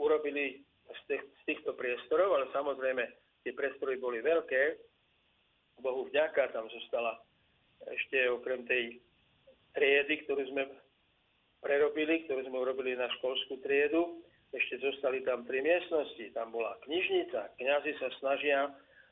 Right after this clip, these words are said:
zadovážiť nejaké knihy, aby si ľudia mohli prísť prečítať, alebo by si mohli požičať domov nejaké knihy, aby sa aj takto vzdelávali. No ale potom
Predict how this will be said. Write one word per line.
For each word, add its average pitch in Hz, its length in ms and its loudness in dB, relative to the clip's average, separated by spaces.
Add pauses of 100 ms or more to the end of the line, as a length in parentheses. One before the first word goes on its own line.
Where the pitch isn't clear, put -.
(120)
zadovážiť 143 720 2
nejaké 127 400 -2
knihy, 165 400 0 (640)
aby 131 120 -2 (120)
si 143 80 -4
ľudia 151 320 2
mohli 135 320 0 (640)
prísť 151 320 -2
prečítať, 131 560 0
alebo 127 320 -2
by - 80 -10
si 127 160 -10
mohli 131 320 -2 (560)
požičať 180 560 2
domov 131 320 0
nejaké 113 400 -4
knihy, 202 400 -2 (720)
aby 135 160 -4
sa 131 160 2
aj 127 80 0
takto 143 320 0
vzdelávali. 135 640 2 (1900)
No 131 80 4
ale 143 80 0
potom 165 400 2